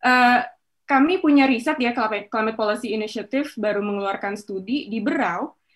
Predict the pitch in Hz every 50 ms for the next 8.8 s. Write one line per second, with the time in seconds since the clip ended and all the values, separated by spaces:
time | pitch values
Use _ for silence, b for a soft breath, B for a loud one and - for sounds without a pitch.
0 | _ _ _ _ - 247 240 330 370 370 - _ - 277 277 285 311 339 349 359
1 | 339 - - - 240 226 220 220 214 214 220 233 240 240 240 _ _ _ _ _
2 | _ _ _ _ _ - 220 214 220 214 202 208 214 - - _ - 277 269 -
3 | 262 226 240 240 240 226 226 226 233 220 220 220 214 240 202 190 185 226 294 294
4 | - - 339 311 277 240 202 185 175 - 202 233 - _ _ - 214 208 214 254
5 | 233 240 - - - 220 208 226 269 294 285 - 254 220 226 202 214 208 196 202
6 | 202 190 190 - 196 - - 202 214 262 254 254 220 220 214 208 196 196 196 190
7 | 180 175 185 - 254 262 254 - 247 220 202 196 190 190 185 196 196 190 - -
8 | 208 - - 277 254 240 214 196 202 - - 226 202 175 156